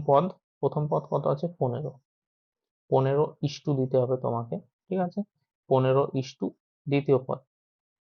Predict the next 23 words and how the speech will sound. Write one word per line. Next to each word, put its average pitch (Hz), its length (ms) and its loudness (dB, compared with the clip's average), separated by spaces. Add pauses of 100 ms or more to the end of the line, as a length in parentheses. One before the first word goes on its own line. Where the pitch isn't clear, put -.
(840)
মানে 165 140 0 (180)
সেকেন্ড 139 380 4
পদ, - 140 -2 (260)
ঠিক 214 220 0
আছে? 214 120 -6 (580)
মানে 165 220 -4
পরপর 151 360 6
লিখে 127 180 0
দিতে 113 140 -2
হবে, 113 140 -2 (100)
পনেরো 135 280 2 (160)
ইস্টু - 180 -10 (120)
সতেরো। 135 300 0 (120)
তারপর 131 340 2 (580)
যেহেতু 135 320 2 (140)
সরল 131 300 4
সম্পর্ক 143 480 -2 (140)
আছে, 120 160 -10 (760)
তাই 127 140 4 (160)
এখানে 135 340 -4
একটা 180 160 -6 (160)
সমানুপাতির 143 720 0
চিহ্ন 123 200 0